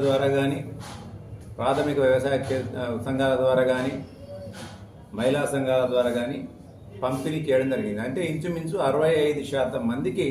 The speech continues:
మనము యూరియా పంపిణీ చేయడం జరిగింది. వాళ్ళ ఇక్కడ యూరియా కొ-, యూరియా ఎక్కువ రావడానికి కారణం ఏంటంటే అది కూడా చెప్తాం మీకు. అవసరం ఏంటంటే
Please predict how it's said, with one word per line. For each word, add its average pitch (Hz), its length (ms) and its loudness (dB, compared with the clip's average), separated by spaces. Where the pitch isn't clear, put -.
మనము 170 280 4
యూరియా 170 340 4
పంపిణీ 139 340 -2
చేయడం 135 280 2
జరిగింది. 101 340 -4
వాళ్ళ 90 120 -10
ఇక్కడ 175 180 8
యూరియా 196 260 10
కొ-, - 240 4
యూరియా 196 300 10
ఎక్కువ 202 320 2
రావడానికి 185 460 6
కారణం 170 400 6
ఏంటంటే 151 440 0
అది 165 120 2
కూడా 196 180 4
చెప్తాం 127 240 2
మీకు. - 160 -4
అవసరం 180 360 6
ఏంటంటే 165 360 4